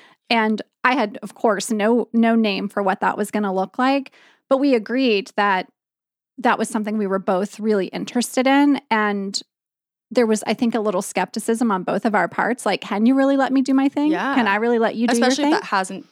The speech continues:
Speaker 2: been your
Speaker 1: Totally.
Speaker 2: experience.
Speaker 1: Yeah.
Speaker 2: Yeah.
Speaker 1: Yeah. And so a part of it for us was our relationship was long distance.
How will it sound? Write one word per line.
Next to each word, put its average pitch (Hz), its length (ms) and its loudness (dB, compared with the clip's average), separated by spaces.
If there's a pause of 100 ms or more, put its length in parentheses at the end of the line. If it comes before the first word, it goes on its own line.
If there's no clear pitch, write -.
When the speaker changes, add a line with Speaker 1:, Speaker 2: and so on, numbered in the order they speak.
(140)
Speaker 2:
been 190 220 -2
your 185 220 -6
Speaker 1:
Totally. 277 720 0
Speaker 2:
experience. - 320 -6
Speaker 1:
Yeah. 220 280 0 (180)
Speaker 2:
Yeah. 190 300 -10 (280)
Speaker 1:
Yeah. 302 320 4
And 262 160 2
so 247 480 2
a 254 80 4
part 302 220 0
of 466 100 0
it 277 140 -2
for 202 140 0
us 294 280 0
was 202 520 0
our 226 120 2
relationship 220 640 0
was 196 600 0
long 208 360 2
distance. 190 640 -4